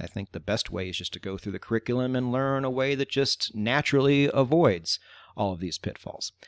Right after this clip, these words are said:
That's my best idea. And one of those things you can do, too, especially early on, is be really cautious when you trade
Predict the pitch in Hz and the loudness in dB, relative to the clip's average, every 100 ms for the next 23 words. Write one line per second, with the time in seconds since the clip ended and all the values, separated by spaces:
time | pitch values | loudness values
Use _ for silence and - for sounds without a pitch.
0 | - - _ - 143 143 110 95 - 87 | -20 -20 _ -2 0 2 2 0 -4 -6
1 | 92 101 120 120 139 226 185 156 151 147 | -6 -2 2 6 8 10 8 6 4 2
2 | 139 - 127 123 117 107 - 139 107 - | 0 -2 0 2 2 2 4 4 4 0
3 | 220 - 202 - 123 117 104 90 - - | 0 2 2 2 4 6 4 0 -8 -20
4 | _ _ - - _ - 117 113 110 104 | _ _ -20 -20 _ 0 2 4 4 0
5 | - 131 202 220 - 151 143 135 - 123 | -2 0 2 -2 0 0 0 0 2 6
6 | 117 113 - 107 107 101 104 | 6 6 4 2 2 0 -2